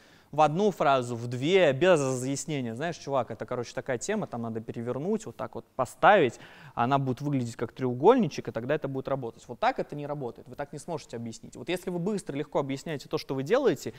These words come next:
и это быстро, легко называется, то, скорее всего, так же само этот человек, если ему понравится, да, после этого использования вашего продукта или приложения, так же само он передаст это другому человеку. Это типа элементы сарафанного радио.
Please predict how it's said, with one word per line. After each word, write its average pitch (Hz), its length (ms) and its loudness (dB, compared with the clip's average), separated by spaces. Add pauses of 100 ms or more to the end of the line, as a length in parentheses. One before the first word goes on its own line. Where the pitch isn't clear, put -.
(260)
и 139 60 0
это 165 180 2
быстро, 156 360 -4
легко 143 220 -2
называется, 135 720 0 (300)
то, 156 80 -4
скорее 226 320 2
всего, 202 480 2 (320)
так 190 240 6
же 139 80 -4
само 190 320 0
этот 139 180 -2
человек, 185 480 0
если 175 220 -2
ему 165 120 -4
понравится, 139 560 2
да, 175 120 2
после 143 320 0
этого 117 180 -2
использования 117 580 -4
вашего 113 320 -4
продукта 190 420 -2
или 135 60 0
приложения, 165 520 0
так 151 180 0
же 135 60 -6
само 196 260 -2
он 151 80 -4
передаст 135 460 -2
это 117 180 -8 (720)
другому 135 380 -6
человеку. - 480 -16 (440)
Это 226 240 0
типа - 320 -8
элементы 170 400 -4
сарафанного 127 640 -4
радио. 113 420 -4